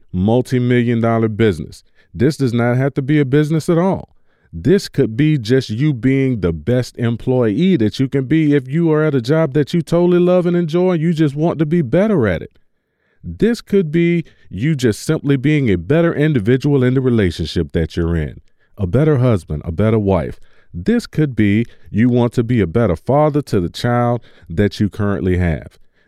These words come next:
This could be you want to just learn something new because you want to challenge yourself. This could be that you've been listening to my podcast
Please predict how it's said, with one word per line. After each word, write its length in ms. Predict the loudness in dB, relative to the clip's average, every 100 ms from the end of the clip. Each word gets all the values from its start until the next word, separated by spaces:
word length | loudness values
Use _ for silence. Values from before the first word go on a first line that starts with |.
| _
This 240 | -2 -2 -2
could 340 | -2 -2 0
be 360 | 0 2 2 -2 -8 _
you 260 | -2 0 2
want 380 | 2 2 2 -2
to 200 | -2 -2
just 380 | 2 0 0
learn 600 | -2 0 2 2 0 -2
something 720 | -4 -4 -2 0 -2 0 0 2
new 340 | 2 2 0 -4 -18 _ _
because 440 | -2 -2 0 -2 0
you 120 | 0
want 240 | 0 -2
to 80 | -6
challenge 680 | -10 -6 -2 0 0 -2 -2
yourself. 540 | -4 -4 -6 -8 -8 -18 -20 _ _ -14
This 300 | -2 0 0
could 220 | -2 0
be 240 | 2 2
that 240 | 4 2 2
you've 160 | 0
been 240 | 2 2 2
listening 320 | 0 0 -2
to 160 | 0 0
my 160 | 0
podcast 760 | -2 -2 -2 -2 -2 -2 -4